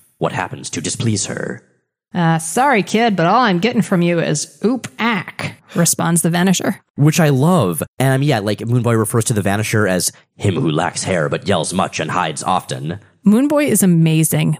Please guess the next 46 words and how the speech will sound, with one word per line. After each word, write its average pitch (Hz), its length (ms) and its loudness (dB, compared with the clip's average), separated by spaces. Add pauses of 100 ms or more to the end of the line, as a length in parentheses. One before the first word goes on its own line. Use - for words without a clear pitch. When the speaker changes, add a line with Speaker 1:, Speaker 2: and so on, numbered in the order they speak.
Speaker 2:
Moon 240 240 4
Boy 392 160 2
reminds 226 320 4
me 202 80 4
of 165 100 2
Warlock 165 400 2
in 190 80 2
that 196 140 2
he 247 100 2
is 214 140 2
just 208 340 2
remarkably 208 840 4
sanguine 196 460 2
about 185 240 0
getting 185 260 2
dropped 175 320 2
into 180 180 2
a 170 60 2
time 180 260 0
period 175 280 2
and 165 140 2
technology 165 480 0
level 165 220 2
that - 120 -2
he's 180 200 0
had 170 240 0
no 160 140 4
previous 170 400 0
contact 185 400 0
with. 240 100 2
He's 285 160 0
just 311 180 0
like, 320 220 0
"Yep, 359 240 2 (160)
we're 392 180 4
gonna 320 160 2
run 233 200 2
with 233 120 2
it. 262 140 -4
It's - 180 -4
cool. 262 380 0
I'm 254 60 2
just 277 160 0 (120)
gonna, 262 260 2 (100)
you 247 100 2
know, 233 240 2